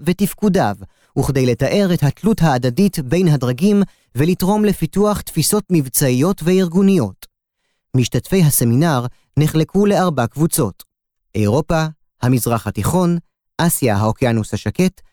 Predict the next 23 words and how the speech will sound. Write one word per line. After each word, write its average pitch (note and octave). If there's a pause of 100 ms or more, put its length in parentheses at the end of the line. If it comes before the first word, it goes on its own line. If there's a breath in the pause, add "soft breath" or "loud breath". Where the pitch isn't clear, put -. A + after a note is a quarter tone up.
(200)
וצפון C#3+
אמריקה. A2+ (840)
משתתפי B2+
הסמינר A2 (280)
בחנו D3
מגמות D3+
פוליטיות D3
וטכנולוגיות B2
רחבות, A2 (400)
דרישות D#3
ביטחוניות D3
קיימות C#3+
ומפציעות, A#2+ (400)
ואת D#3
ההשלכות E3
של E3+
פריסת D3
כוחות F3
משלוח F3+
בסביבת D3+
המבצעים E3
העתידית. E3 (1300)
סמינר D3+